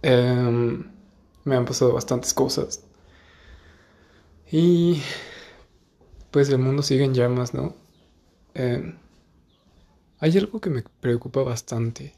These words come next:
de todo, ya, ya echándoles de una vez todo lo que traigo, ¿no? Eh, bueno, antes que nada, <laughs> se acerca mi cumpleaños. Y,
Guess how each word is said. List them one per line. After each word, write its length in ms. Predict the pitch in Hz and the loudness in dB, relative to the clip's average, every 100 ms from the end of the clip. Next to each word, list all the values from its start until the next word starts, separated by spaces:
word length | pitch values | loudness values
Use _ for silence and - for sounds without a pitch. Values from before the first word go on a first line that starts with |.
| _ - | _ -20
de 100 | - | -20
todo, 320 | - 117 113 | -12 -12 -8
ya, 280 | 113 127 147 139 | -2 -2 -2 -6
ya 160 | 139 | -6
echándoles 640 | 151 - 147 143 - - - | -4 -4 -4 -4 -8 -16 -12
de 120 | 131 | -6
una 160 | 123 135 | -2 -2
vez 220 | 120 123 | -2 -4
todo 320 | - 123 123 | -4 -2 0
lo 140 | 127 123 | 0 -2
que 80 | - | -8
traigo, 360 | - 117 123 | -6 -4 -4
¿no? 200 | 127 175 - - - - - - - _ _ _ _ _ - | -6 -8 -12 -20 -20 -20 -20 -20 -20 _ _ _ _ _ -8
Eh, 520 | 131 127 127 127 127 113 - | -4 -2 -2 -2 -2 -6 -2
bueno, 200 | 175 160 | 2 4
antes 200 | 139 123 | 2 -4
que 80 | 123 | -2
nada, 260 | 123 135 - - 180 170 175 | -2 -2 -6 -2 0 0 -2
<laughs> 440 | - - - 214 | -6 -18 -14 -14
se 160 | - 117 | -12 -8
acerca 280 | 123 127 135 | -4 -2 -2
mi 100 | 135 | -4
cumpleaños. 680 | 131 120 131 135 139 - _ _ - - - - - - - _ - | -6 -4 -2 -2 -4 -10 _ _ -20 -20 -20 -20 -20 -20 -20 _ -6
Y, 960 | 135 127 127 127 127 123 120 120 147 | -2 0 0 -2 -2 0 0 -2 -8